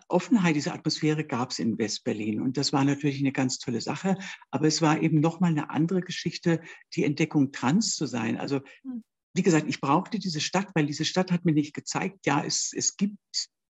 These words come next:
Speaker 1: Transmenschen, die können das, das kann man leben. Das ist ja auch mal die, die Frage,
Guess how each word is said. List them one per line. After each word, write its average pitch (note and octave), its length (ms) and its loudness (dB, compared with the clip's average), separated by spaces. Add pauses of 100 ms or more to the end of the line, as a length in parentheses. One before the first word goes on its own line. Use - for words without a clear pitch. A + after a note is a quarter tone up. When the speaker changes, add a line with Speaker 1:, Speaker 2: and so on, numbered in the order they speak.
(460)
Speaker 1:
Transmenschen, F#3+ 760 2
die F3 120 2
können E3 240 0
das, D3+ 200 0
das - 120 -12
kann D#3 160 -2
man B2+ 140 2
leben. F#3 560 2 (380)
Das - 160 -2
ist E3+ 120 -2
ja E3+ 80 2
auch G3+ 160 -4
mal D#3+ 100 4
die, C#3 180 -6
die C#3 120 -8
Frage, E3 560 0